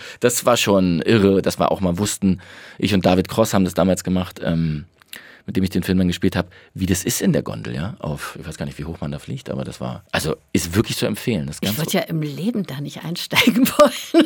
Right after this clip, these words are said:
Speaker 2: Ich hab normalerweise keine Flugangst.
Speaker 1: Ja, interessant, ne? Ich
Speaker 2: Ja.
Speaker 1: hab, ich hab so ein bisschen auch machen müssen. Also ich hab, man hat mich jetzt nicht gezwungen, aber die Neugier war dann so groß.
Speaker 2: Mhm.
Speaker 1: Ah, ich muss es, glaub ich, machen, ich will's wissen.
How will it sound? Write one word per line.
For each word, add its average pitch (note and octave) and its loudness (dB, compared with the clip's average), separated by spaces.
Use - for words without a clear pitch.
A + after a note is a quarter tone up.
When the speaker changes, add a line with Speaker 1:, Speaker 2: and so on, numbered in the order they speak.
Speaker 2:
Ich D#4 0
hab - 0
normalerweise G#3 0
keine A#3+ 0
Flugangst. - -8
Speaker 1:
Ja, A2 4
interessant, A#2+ 2
ne? G#2 0
Ich - -2
Speaker 2:
Ja. A3+ 4
Speaker 1:
hab, A3+ 4
ich A3+ 0
hab D#3 -4
so - 0
ein C#3 0
bisschen - -4
auch - -2
machen - 0
müssen. C4+ -6
Also C4+ 6
ich D4 6
hab, B3 6
man C#3 6
hat - 6
mich F#3 6
jetzt F3 6
nicht G#3 4
gezwungen, F3+ 4
aber D3 6
die C3+ 2
Neugier C#3+ 4
war A2+ 4
dann A2+ 0
so B2 -2
groß. A#2+ 0
Speaker 2:
Mhm. G#3+ 2
Speaker 1:
Ah, G#3 4
ich G3+ -6
muss F#3 -4
es, - -10
glaub G#2+ -4
ich, G#2+ -12
machen, F2+ -10
ich F#2 -12
will's - -12
wissen. - -14